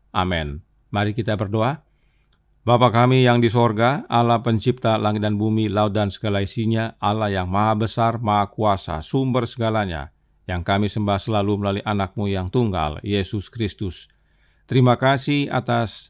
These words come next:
nasihat kebenaran yang indah, di mana Yesus tidak melupakan umatnya dan berdoa bagi umatnya, dan Bapa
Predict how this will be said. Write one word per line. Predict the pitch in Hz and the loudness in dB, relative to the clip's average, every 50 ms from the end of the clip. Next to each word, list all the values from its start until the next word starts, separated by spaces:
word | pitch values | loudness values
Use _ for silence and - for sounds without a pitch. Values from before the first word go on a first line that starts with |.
| _ _ _ | _ _ _
nasihat | - - 117 117 107 - 143 131 131 135 131 | -6 -4 -2 -2 -2 0 0 2 2 2 2
kebenaran | - - 120 107 117 117 117 123 120 120 | 0 0 0 2 2 2 4 4 2 2
yang | 117 117 113 | 2 0 0
indah, | - 143 131 123 104 101 85 76 - _ _ _ _ _ _ _ _ _ _ _ - | 0 2 2 2 2 0 -2 -4 -8 _ _ _ _ _ _ _ _ _ _ _ -6
di | 110 107 107 | -2 0 2
mana | 110 117 117 113 110 | 2 2 2 4 4
Yesus | 117 131 135 135 131 139 135 135 127 - - - _ | 4 4 4 4 2 2 2 2 0 0 -6 -8 _
tidak | - 175 170 151 156 151 - 151 | 0 0 2 2 0 0 0 0
melupakan | 147 143 139 120 135 127 123 - 123 120 110 - | 0 2 2 4 2 2 2 2 0 -2 -2 -2
umatnya | 147 120 117 113 113 - - 101 95 90 85 85 - _ _ - | -2 0 0 0 -2 -2 -4 -6 -4 -4 -6 -6 -10 _ _ -4
dan | 110 117 120 117 107 98 95 | 0 2 2 2 2 0 0
berdoa | 98 107 107 127 156 175 185 - 107 90 82 85 101 | -2 0 2 4 4 4 4 2 0 0 -2 -2 -2
bagi | 95 110 110 95 101 110 - - | 0 0 0 0 -2 -4 -4 -4
umatnya, | 113 101 101 95 90 - - 92 87 80 78 - _ _ _ _ _ _ _ - | -4 -2 -2 -2 -4 -4 -6 -6 -6 -6 -8 -10 _ _ _ _ _ _ _ 0
dan | 110 113 110 107 95 92 92 | 2 4 4 4 2 2 4
Bapa | 131 156 170 170 - 127 101 90 87 85 95 117 | 4 4 4 4 2 0 0 2 2 0 -2 -6